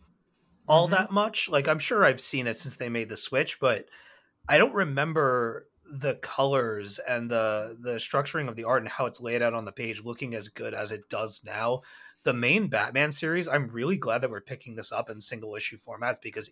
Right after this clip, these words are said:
Speaker 1: it is absolutely gorgeous. And Jimenez's art is second to none on, on the Bat Book. Bat Book has had a lot of great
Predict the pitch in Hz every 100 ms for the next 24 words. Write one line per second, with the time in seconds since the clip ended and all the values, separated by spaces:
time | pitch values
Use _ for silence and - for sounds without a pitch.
0 | - 139 - 127 117 110 107 - - _
1 | _ _ - 175 175 139 - 135 123 117
2 | 110 104 107 107 104 104 - - - _
3 | _ _ _ _ _ _ 123 110 101 104
4 | - 156 127 120 110 117 113 110 98 110
5 | 113 101 98 - - - 113 110 110 107
6 | 101 95 110 104 101 101 113 107 101 -
7 | 101 - 107 - 185 233 233 226 190 180
8 | 139 120 120 131 147 143 - 117 117 123